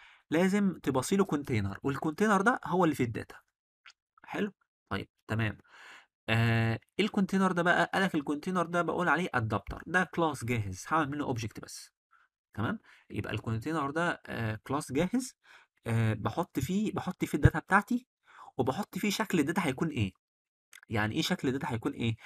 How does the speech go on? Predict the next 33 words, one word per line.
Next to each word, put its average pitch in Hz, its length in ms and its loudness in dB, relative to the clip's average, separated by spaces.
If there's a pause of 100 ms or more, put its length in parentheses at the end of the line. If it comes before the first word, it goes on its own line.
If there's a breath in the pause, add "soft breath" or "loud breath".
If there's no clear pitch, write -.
(200 loud breath)
يعني 107 200 0
بص - 240 -4
كده، - 200 -6 (600 loud breath)
آه، 104 120 0
انا 131 220 0
مثلًا 156 440 -2 (100)
الليست 110 340 -2
فيو 117 160 0
بتاعتي، 104 420 -4 (520)
كل 190 300 4
ايتم 165 340 0
عباره 131 260 6
عن 156 120 4
ايه؟ - 340 -8 (120)
كل 214 160 2
ايتم 220 280 2
عباره 190 220 4
عن 190 120 4
تكست - 320 -4
فيو، 160 240 0
صح؟ - 260 -4 (140)
يعني 104 140 0
هل 139 140 2
ده 277 100 2
بutton؟ 165 260 0 (160)
لا، 160 160 0
مش 190 200 0
button، 185 200 2
ده، 147 340 2
ده 160 120 2
تكست 165 340 -4
فيو 139 220 0
عادي، 185 300 2